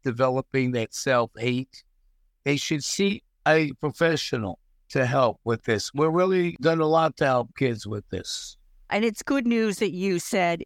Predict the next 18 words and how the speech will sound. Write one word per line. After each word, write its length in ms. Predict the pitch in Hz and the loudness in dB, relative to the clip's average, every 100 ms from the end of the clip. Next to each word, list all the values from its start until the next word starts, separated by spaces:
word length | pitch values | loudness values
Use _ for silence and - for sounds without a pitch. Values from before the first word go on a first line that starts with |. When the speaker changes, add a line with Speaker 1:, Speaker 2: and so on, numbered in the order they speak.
| - | -2
Speaker 2:
you 140 | 175 | -2
can 160 | - 156 | 0 -2
turn 300 | - 165 151 | 0 -2 0
it 140 | 147 | 0
around, 460 | 151 156 156 139 135 | 0 2 2 0 0
but 100 | 160 | 0
I 240 | 165 180 | 2 0
would 180 | 180 190 | 0 -2
Speaker 1:
Oh. 40 | |
Speaker 2:
imagine 680 | 190 185 196 190 190 160 165 - | 0 2 2 0 -2 -6 -4 -2
the, 160 | 190 - | -2 -2
the 140 | 170 202 | 0 0
sooner 680 | - - 254 233 220 190 - | 0 -2 0 2 2 2 2
the 100 | 175 | 0
better. 500 | 170 160 156 - - _ _ _ - | 2 2 2 -2 -14 _ _ _ 0
Speaker 1:
There's 220 | 190 180 | 0 2
no 160 | 202 | 2
doubt, 380 | 185 151 127 131 | 4 4 2 0